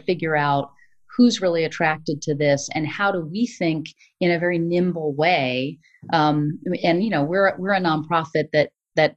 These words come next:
tries to act as much like a business as we can. So we're trying to be very nimble right now and understand what we're learning from users.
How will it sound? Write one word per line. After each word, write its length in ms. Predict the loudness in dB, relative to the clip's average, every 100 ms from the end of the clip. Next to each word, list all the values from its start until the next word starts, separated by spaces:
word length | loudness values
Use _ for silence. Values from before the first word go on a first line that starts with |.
| -6
tries 320 | 4 4 4
to 80 | 2
act 260 | 2 2 2
as 140 | -2
much 240 | 0 -2 -2
like 160 | 0
a 40 | 2
business 460 | 2 2 0 0
as 180 | 0 0
we 140 | -2 -6
can. 540 | -2 0 2 2 0 -6 _ -6
So 140 | -2
we're 140 | 0 0
trying 260 | 0 -2
to 80 | -2
be 120 | -4
very 200 | -2 0
nimble 320 | 0 0 -2
right 240 | -2 -2 -2
now 300 | -2 0 2
and 140 | 0 0
understand 500 | -2 -2 -4 -4 0
what 220 | 0 -2
we're 120 | -4
learning 560 | -4 0 0 2 2 0
from 180 | 0 0
users. 720 | 0 -2 -2 -2 0 -2